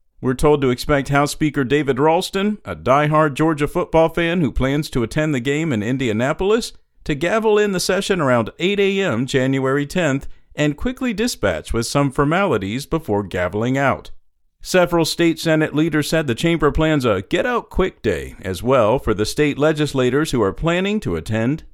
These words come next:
the game. Meanwhile, Atlanta surpassed twenty twenty's historically high homicide tally on the last day of twenty twenty-one, when two people were found shot to death hours apart in the northwest part of the city.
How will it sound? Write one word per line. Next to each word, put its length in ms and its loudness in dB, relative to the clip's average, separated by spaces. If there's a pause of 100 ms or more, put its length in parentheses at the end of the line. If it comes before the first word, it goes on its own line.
the 100 0
game. 520 -6 (1300)
Meanwhile, 720 2
Atlanta 440 0
surpassed 540 0
twenty 260 2
twenty's 380 0
historically 720 2
high 280 4
homicide 600 0
tally 380 2
on 140 4
the 100 4
last 340 -2
day 160 0
of 100 0
twenty 300 0
twenty-one, 640 0
when 200 -6
two 240 -4
people 340 -2
were 140 0
found 300 0
shot 340 -2
to 80 -2
death 400 0
hours 340 0
apart 560 -2
in 120 -2
the 100 0
northwest 580 -2
part 220 -2
of 80 -6
the 80 -2
city. 520 -2